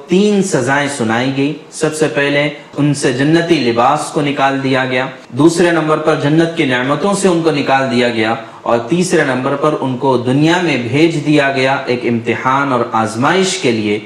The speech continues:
پھر اس کے بعد یہ دیکھنے کی چیز ہے کہ آدم علیہ الصلوۃ والسلام کو دنیا میں کہاں اور کس جگہ اتارا گیا، اور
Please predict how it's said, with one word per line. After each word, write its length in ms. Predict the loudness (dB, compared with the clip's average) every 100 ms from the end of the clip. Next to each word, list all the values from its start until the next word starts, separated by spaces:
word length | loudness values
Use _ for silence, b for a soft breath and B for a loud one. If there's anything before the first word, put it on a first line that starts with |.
| B B
پھر 140 | 2 2
اس 160 | 2
کے 80 | 2
بعد 180 | 2 4
یہ 100 | 4
دیکھنے 340 | 4 2 0 0
کی 120 | 0
چیز 300 | 4 4 4
ہے 100 | 2
کہ 120 | 0 0
آدم 260 | 0 2
علیہ 120 | 0
الصلوۃ 340 | 0 0 0 0
والسلام 480 | -2 0 0 0 -2
کو 120 | -2
دنیا 360 | 0 0 0
میں 160 | 0 -2 -2
کہاں 400 | -2 2 2 2
اور 140 | 0 0 0
کس 240 | 0 4
جگہ 220 | 4 4 0
اتارا 380 | -2 2 2 2
گیا، 300 | 2 2 2 -2 B -2
اور 140 | -2